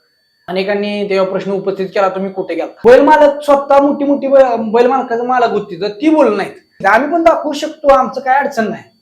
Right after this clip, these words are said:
आम्हाला कोण काय करू शकत नाही, आम्ही तेवढं, तेवढं पण आमच्याकडं धमक आहे.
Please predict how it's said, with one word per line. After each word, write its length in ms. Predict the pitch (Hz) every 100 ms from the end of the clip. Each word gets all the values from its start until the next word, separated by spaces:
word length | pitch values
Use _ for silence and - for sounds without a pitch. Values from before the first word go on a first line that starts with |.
| _
आम्हाला 320 | 160 196 220
कोण 180 | 247 269
काय 140 | 262 254
करू 180 | 254
शकत 220 | 226 226 247
नाही, 160 | 240 -
आम्ही 180 | 233
तेवढं, 340 | 247 233 226 226 -
तेवढं 220 | 247 220
पण 140 | 247
आमच्याकडं 500 | 247 220 214 226 233 - - 190
धमक 320 | 190 202
आहे. 80 | 175